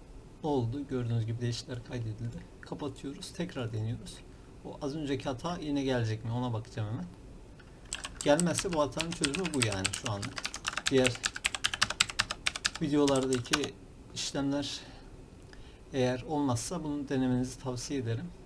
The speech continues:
Ee, yaklaşık üç dört saattir uğraşıyorum. Ee, oyunu silip yeniden yüklememe rağmen giremedim.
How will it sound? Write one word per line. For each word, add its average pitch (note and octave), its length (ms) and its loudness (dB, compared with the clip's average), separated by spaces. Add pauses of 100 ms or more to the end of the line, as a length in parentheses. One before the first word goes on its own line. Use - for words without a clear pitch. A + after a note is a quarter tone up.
(580)
Ee, A#2 60 -4 (160)
yaklaşık A#2+ 680 -2 (140)
üç - 200 -6
dört C3+ 140 0
saattir C3 340 -2
uğraşıyorum. C3 640 0 (140)
Ee, A2+ 400 0 (500)
oyunu B2 240 6
silip B2+ 300 -2
yeniden B2+ 220 6
yüklememe B2+ 480 2
rağmen B2+ 360 2
giremedim. C3 460 4